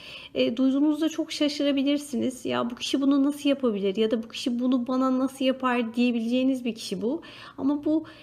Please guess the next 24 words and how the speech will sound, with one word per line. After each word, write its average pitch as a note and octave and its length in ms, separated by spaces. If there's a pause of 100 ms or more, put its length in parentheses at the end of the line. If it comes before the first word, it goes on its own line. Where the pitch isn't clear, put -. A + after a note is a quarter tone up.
(140)
e, - 260
böyle C#4 140
hummalı C#4+ 520
bir D#4+ 100
çalışma C#4 440
içerisinde. A3 440
Bakın A#3 220
böyle A#3+ 120
hareket B3 400
halinde A#3 280
bir A3+ 40
şeyler C4 260
yapıyor C4+ 300
ama D4 160
bir, C4 140
e, B3+ 340
bir B3 40
tente B3+ 400
gibi B3+ 220
bir A#3+ 60
şeyin C4+ 220
al-, B3+ 360
altına B3+ 480
saklanmış. A#3 640